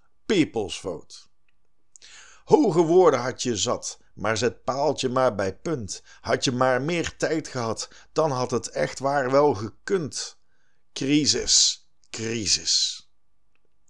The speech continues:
Stiekem wil je toch weer samen. Spiek je uit de bosjes buiten. Maar zij gaat zonder jou verder.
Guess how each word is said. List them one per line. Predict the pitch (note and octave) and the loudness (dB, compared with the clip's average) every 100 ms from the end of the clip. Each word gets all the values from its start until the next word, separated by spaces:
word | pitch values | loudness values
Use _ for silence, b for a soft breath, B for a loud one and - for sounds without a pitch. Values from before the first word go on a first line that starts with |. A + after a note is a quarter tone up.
| B B B B | B B B B
Stiekem | - - D3 C#3+ A#2 | -4 -2 -2 -2 -2
wil | A2 B2+ | 0 2
je | A#2 F#2 | 2 0
toch | - - C#3 | -6 -8 -6
weer | - F2+ | -6 -6
samen. | - - A2 A2 A2 F#2 E2 D#2 - - | -2 -2 -2 -4 -8 -10 -12 -16 -20 -18
Spiek | - - A2 | -10 -8 -6
je | A#2 | -6
uit | - C3+ C3+ | 0 0 2
de | A2 | -4
bosjes | G#2 D3+ C#3+ - G2 F#2 | -2 -2 0 -2 -4 -4
buiten. | F#2+ A2+ C#3+ E2+ C#2+ - b b b | -4 -2 -2 -6 -14 -20 b b b
Maar | - A2+ C3 | -6 -2 0
zij | C3+ A2+ | 2 2
gaat | A#2+ B2 A#2 | 2 -2 -2
zonder | - D3+ B2+ | -4 0 2
jou | B2+ A2 F#2+ | 4 2 0
verder. | A2+ A#2+ F#2 D#2+ - - | 0 0 -2 -4 -8 -18